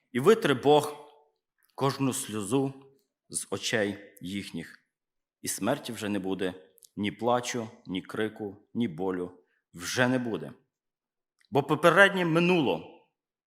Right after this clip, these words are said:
І сказав той, що сидить на престолі: 'Ось я творю усе нове.' І каже мені:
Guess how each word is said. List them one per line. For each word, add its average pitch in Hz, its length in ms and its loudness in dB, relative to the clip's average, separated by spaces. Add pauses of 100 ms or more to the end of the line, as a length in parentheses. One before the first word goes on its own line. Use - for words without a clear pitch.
(800)
І 113 80 -2
сказав 123 420 2
той, 113 180 0
що - 180 -4
сидить 101 340 -6
на 101 80 -8
престолі: 90 500 -8 (480)
'Ось 147 360 4
я 135 460 4
творю 120 380 -4
усе - 360 -4
нове.' 92 420 -2 (640)
І 107 60 0
каже 110 300 2
мені: 90 560 -4